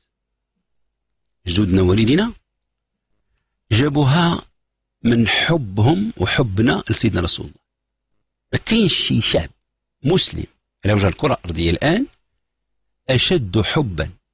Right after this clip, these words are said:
للنبي صلى الله عليه وسلم قد المغاربه. المغاربه هم الشعب الوحيد اللي كيحتفل بميلاد النبي صلى الله عليه وسلم بواحد، بواحد الطقوس فيها من الجلاله والجمال اللي كتشوفوها،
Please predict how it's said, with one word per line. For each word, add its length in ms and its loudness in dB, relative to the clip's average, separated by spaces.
للنبي 220 4
صلى 100 2
الله 80 -2
عليه 80 2
وسلم 40 2
قد 160 -6
المغاربه. 460 -2
المغاربه 640 2
هم 300 4
الشعب 440 -2
الوحيد 480 2
اللي 160 0
كيحتفل 800 0
بميلاد 320 2
النبي 200 2
صلى 80 0
الله 120 -6
عليه 100 2
وسلم 220 0
بواحد، 440 -2
بواحد 260 0
الطقوس 460 -2
فيها 200 2
من 140 4
الجلاله 600 2
والجمال 440 2
اللي 140 0
كتشوفوها، 560 -2